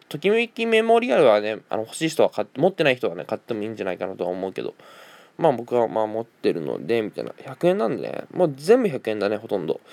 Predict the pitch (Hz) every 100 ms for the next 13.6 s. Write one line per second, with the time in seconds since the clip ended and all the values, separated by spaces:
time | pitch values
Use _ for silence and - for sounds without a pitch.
0 | - - - 247 294 311 294 160 202 240
1 | 254 262 233 269 262 151 110 101 131 -
2 | 120 131 127 180 156 110 113 117 113 95
3 | 104 113 104 110 113 95 - 90 92 -
4 | - - _ - 110 104 _ - - -
5 | - 277 214 123 147 190 185 190 135 104
6 | 95 113 - 82 104 - - - - -
7 | _ _ _ _ _ - 370 - 143 123
8 | 113 - 240 247 254 233 185 196 202 208
9 | 196 131 156 180 254 262 262 185 120 107
10 | 104 208 269 269 - 247 277 269 247 151
11 | 117 107 143 131 113 131 113 - - -
12 | - 160 165 160 165 127 95 92 90 80
13 | 69 - - 269 262